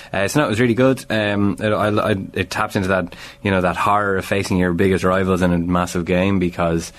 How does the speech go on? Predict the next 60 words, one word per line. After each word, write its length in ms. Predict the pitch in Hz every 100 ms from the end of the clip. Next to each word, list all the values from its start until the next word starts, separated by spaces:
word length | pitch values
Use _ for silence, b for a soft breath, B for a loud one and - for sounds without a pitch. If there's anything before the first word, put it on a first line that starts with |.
| B -
you 100 | 90
might 180 | 85 87
lose 260 | 87 95 -
to 100 | 85
them. 300 | 87 104 101
That's 160 | 90
the 80 | 85
worst, 300 | 87 90 - -
s-, 140 | -
where 280 | 90 95 87
mutually 420 | 90 101 101 92
assured 220 | - 95
destruction 400 | 87 - 92 90
looks 180 | 90 87
like 220 | 87 80 B B
maybe 160 | 95 87
the 60 |
best 280 | 82 90 87
possible 340 | - 92 - 87
outcome 300 | 95 - 95
here. 240 | 104 107 B B B B
Uh, 200 | 104 104
but 80 | 110
it 80 | 156
is 140 | 151
sadly 320 | 151 135 117
setting 320 | 107 117 113
up 120 | 110 104
a 60 |
kind 140 | 110 104
of 40 |
a 40 | 90
dog 340 | 90 113 120
of 80 | 95
a 60 |
game 460 | 92 104 104 90 95 -
<laughs> 80 | -
next 560 | 135 110 113 113 113
Wednesday. 600 | 110 110 113 98 95 98 B B B -
Um, 460 | 110 110 107 104 85
small 340 | 143 143 139
wonder 320 | 131 135 123
Alessandro 480 | 113 117 113 120 113
Nesta, 320 | 113 117 107
a 20 |
veteran 320 | 95 113 113 113
of 100 | 98
the 60 |
classic 360 | 90 113 107 104
oh 100 | 107
three 200 | - 104
semi-final 580 | 110 101 - 104 104 95
that 60 |
Milan 320 | 98 101 98
won 120 | 98 101
on 80 |
away 180 | 98 98
goals, 320 | 95 98 92
is 60 | 92
predicting 540 | - 92 98 - 95